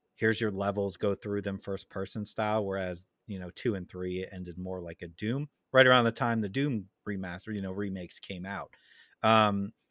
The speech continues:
but no, you don't have to play through them. You can if you want.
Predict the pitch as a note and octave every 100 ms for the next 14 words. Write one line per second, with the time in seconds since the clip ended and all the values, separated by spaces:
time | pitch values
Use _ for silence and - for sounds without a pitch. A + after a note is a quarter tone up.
0 | _ C3+ C#3+ D#3 E3+ G#3+ F3+ B2 A2+ -
1 | A#2 - A2+ A2+ A#2 A#2 A#2 A#2 - G2+
2 | G#2 G#2+ G#2 F#2+ F2+ F2 G2+ A2